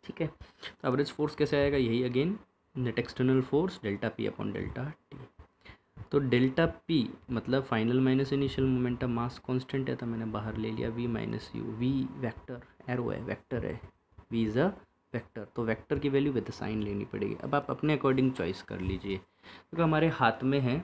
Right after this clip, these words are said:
चॉइस करना कि अगर राइट डायरेक्शन की मैग्नीट्यूड को हमने पॉजिटिव लिया तो लेफ्ट डायरेक्शन का वेलोसिटी का मैग्नीट्यूड ऑटोमेटिकली नेगेटिव हो जाएगा।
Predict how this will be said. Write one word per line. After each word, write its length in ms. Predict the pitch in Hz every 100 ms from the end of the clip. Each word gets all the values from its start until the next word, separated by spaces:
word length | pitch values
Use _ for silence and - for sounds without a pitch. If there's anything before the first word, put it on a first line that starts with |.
| - _ _ _ _ -
चॉइस 300 | 127 113 113
करना 380 | - 110 123 185 - - _
कि 140 | 151 -
अगर 240 | 139 160
राइट 340 | 120 110 151 170
डायरेक्शन 760 | 156 151 151 - - 160 165 156 - - -
की 440 | - 147 156 165 147
मैग्नीट्यूड 920 | 117 113 113 117 135 131 135 139 135
को 260 | 131 139 143
हमने 280 | 127 117 123
पॉजिटिव 600 | - 131 127 117 117 107
लिया 480 | 98 98 101 120 147
तो 180 | -
लेफ्ट 380 | 123 123 131 -
डायरेक्शन 680 | 131 123 120 120 - 135 131
का 220 | 131 135
वेलोसिटी 640 | 127 113 113 - 117 120
का 100 | 117
मैग्नीट्यूड 760 | 113 110 110 113 113 123 123 - 120
ऑटोमेटिकली 840 | 113 120 117 110 - - 117 120
नेगेटिव 520 | 110 104 107 - 110
हो 80 | 101
जाएगा। 560 | - 73 50 - 55